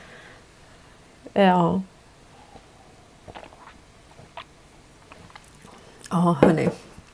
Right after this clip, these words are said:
Jag fick faktiskt meddelande idag att jag har, vad var det? En miljon. En miljon visningar. Kan det vara det?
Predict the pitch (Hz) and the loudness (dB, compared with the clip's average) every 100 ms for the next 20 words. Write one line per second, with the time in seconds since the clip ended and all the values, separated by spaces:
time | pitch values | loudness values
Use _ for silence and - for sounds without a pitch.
0 | - - - - - - - - 165 208 | -20 -20 -20 -20 -12 -12 -12 -2 6 8
1 | 233 240 202 170 165 165 165 180 170 151 | 8 8 6 6 4 2 4 4 6 6
2 | 156 165 180 165 196 254 160 - - - | 6 6 6 8 8 6 2 -2 -14 -20
3 | - - - - - - - - 165 - | -20 -18 -18 -18 -20 -20 -4 2 2 2
4 | 175 180 180 185 160 160 160 - - 170 | 4 8 8 8 10 10 8 0 -4 0
5 | 185 175 233 156 147 - - - - - | 6 8 6 4 -4 -16 -20 -20 -20 -20
6 | - - - - - - - - - 240 | -20 -20 -20 -20 -20 -20 -20 -20 4 6
7 | 262 254 240 233 202 170 240 208 151 156 | 8 8 8 8 8 8 8 8 4 0
8 | 170 - - - - - - - - - | -2 -4 -16 -20 -20 -20 -20 -20 -20 -20
9 | - - - - - - - - - - | -20 -20 -20 -20 -20 -20 -20 -20 -20 -20
10 | - - - - 226 277 269 208 180 208 | -20 -20 -20 0 4 4 6 4 4 2
11 | 208 175 - 202 247 - - - - - | 0 -2 -2 -2 -2 -4 -10 -16 -20 -20
12 | - - - - 254 254 254 247 | -20 -20 -20 -10 -4 0 0 0